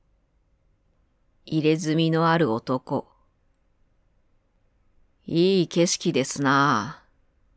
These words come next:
まったくですな。この青葉の眺めがこたえられませんよ。実際今が一番いい季節ですからな。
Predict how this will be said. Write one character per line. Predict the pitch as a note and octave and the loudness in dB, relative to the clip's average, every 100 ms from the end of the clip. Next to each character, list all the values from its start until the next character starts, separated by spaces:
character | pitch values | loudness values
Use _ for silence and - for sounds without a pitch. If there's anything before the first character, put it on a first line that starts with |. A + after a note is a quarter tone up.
| _ _ _ _ _ _ _ - | _ _ _ _ _ _ _ -6
ま | B2+ A2+ | -4 -4
っ | - | -8
た | - D3 | -12 -6
く | - D3 | -2 0
で | C3 | 0
す | - | -2
な。 | A2+ B2+ C#3 B2 C#3 - - _ _ _ _ _ | -2 0 0 -2 -4 -12 -20 _ _ _ _ _
こ | - - C3 | -14 -6 -2
の | D3 C#3+ C3 | 2 4 6
青 | D#3+ F#3 | 6 6
葉 | D3 C3 | 4 0
の | A#2+ | 0
眺 | B2+ C#3+ D3 D#3 | -2 -4 -2 -2
め | D#3+ | -2
が | C#3 A#2 B2 D#3+ - _ _ | -2 -2 -2 -6 -16 _ _
こ | - - | -18 -12
た | - C#3 D#3 | -6 -2 2
え | |
ら | E3 | 4
れ | E3+ | 4
ま | F3 | 2
せ | E3+ F3 | 2 2
ん | F3+ D3+ | 2 2
よ。 | A2 G#2+ - - _ _ _ _ _ _ _ _ _ _ _ _ _ | 0 -2 -8 -18 _ _ _ _ _ _ _ _ _ _ _ _ _
実 | G3 E3 - | -6 -4 -2
際 | - E3+ F3 E3+ - | 0 2 2 -2 -2
今 | F#3+ A3 G3 | 2 4 4
が | D#3 | 2
一 | D#3 - - | 0 0 0
番 | G#3 G#3+ G#3+ | 4 4 4
い | A#3 | 2
い | A3+ | 2
季 | - | -2
節 | - E3 - | -2 -2 0
で | C#3 D3 | 2 2
す | - | 0
か | D#3 A#2 | 0 0
ら | C#3+ | 0
な。 | D#3+ E3+ E3 B2 - | 2 4 4 0 -4